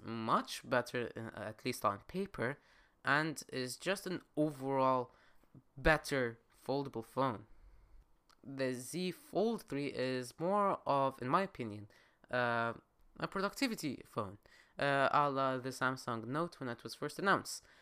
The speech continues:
Uh, it has, um, a bigger than average display, it has, um, S Pen input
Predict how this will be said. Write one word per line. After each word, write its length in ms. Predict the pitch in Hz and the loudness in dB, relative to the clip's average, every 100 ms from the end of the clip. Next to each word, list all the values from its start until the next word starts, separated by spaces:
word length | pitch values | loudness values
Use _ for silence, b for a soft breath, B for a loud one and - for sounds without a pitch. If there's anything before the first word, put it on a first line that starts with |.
| b b | b b
Uh, 40 | 131 | 4
it 280 | - 127 - | 4 2 0
has, 600 | 120 117 117 110 - - 127 | 2 4 4 0 -8 -8 -4
um, 260 | 123 120 - _ - | -4 -4 -12 _ -6
a 80 | 123 | -6
bigger 460 | 113 131 123 131 | -4 -4 -2 -2
than 180 | 123 123 | -2 0
average 440 | 117 120 123 113 - | 0 0 -4 -6 -10
display, 560 | 127 - - 107 113 151 b b b | -10 -8 -2 0 0 -6 b b b
it 440 | - 117 113 113 - | 2 4 4 2 -2
has, 440 | 139 110 110 - - | 2 2 2 -2 -4
um, 380 | 110 104 104 107 - - | -2 -2 -6 -12 -18 -4
S 240 | 104 160 - | 0 0 2
Pen 260 | 170 123 | 4 4
input 540 | 113 - 113 127 - | 2 -4 -6 -6 -10